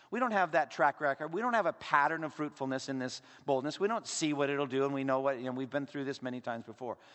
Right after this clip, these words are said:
We need it even more. That's the basic logic of this sermon. Now, throughout church history, prayer and gospel advance have been woven together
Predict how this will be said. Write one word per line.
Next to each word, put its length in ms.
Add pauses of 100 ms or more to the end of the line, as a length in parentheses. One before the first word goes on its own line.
(160)
We 100
need 160
it 120
even 180
more. 180
That's 280
the 120
basic 380
logic 420
of 80
this 140
sermon. 340 (1700)
Now, 180
throughout 540
church 280
history, 320
prayer 460
and 140
gospel 360
advance 320
have 100
been 160
woven 260
together 360